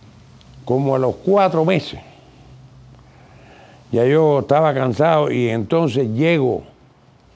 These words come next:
a un restaurante, a una ca-, una cantina que estaba en la ocho y la cuatro, que le, se llamaba La Cadena.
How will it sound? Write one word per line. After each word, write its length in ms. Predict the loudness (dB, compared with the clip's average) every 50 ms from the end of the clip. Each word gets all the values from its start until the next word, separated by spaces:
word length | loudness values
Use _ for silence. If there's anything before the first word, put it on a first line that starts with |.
| _ _ _ _ _ _ _ -20 -20 -20 -20 -20 -20 -20 -20 -20 -12 -6
a 160 | -2 0 2
un 260 | 2 2 2 0 0
restaurante, 720 | 0 0 0 0 0 2 2 2 2 2 0 0 0 0
a 160 | 0 0 2
una 320 | 2 2 0 0 -2 -2 -2
ca-, 200 | -2 -2 -2 -2
una 300 | -2 -2 -2 -2 -2 -2
cantina 480 | -2 -2 -2 -2 -2 -2 -2 -2 -2
que 100 | -2 -2
estaba 340 | -2 -2 0 0 0 0 0
en 100 | 0 2
la 160 | 2 2 2
ocho 240 | 2 0 0 0 0
y 20 | 0
la 120 | 0 0
cuatro, 300 | 0 0 0 0 0 0
que 100 | 0 0
le, 320 | -2 -2 -2 -2 -4 -4 -4
se 120 | -4 -4
llamaba 260 | -4 -2 -2 -2 -2
La 80 | -2 -2
Cadena. 400 | -2 -2 -2 -2 -4 -6 -8